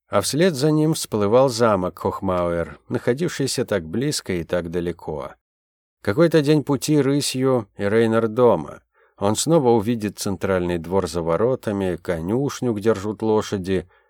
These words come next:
а мальчик-конюх подкладывает скакунам сено.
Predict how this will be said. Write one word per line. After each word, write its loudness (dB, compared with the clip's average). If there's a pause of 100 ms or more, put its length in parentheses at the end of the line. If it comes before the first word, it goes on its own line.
(120)
а 0
мальчик-конюх 0
подкладывает 0
скакунам -4
сено. -4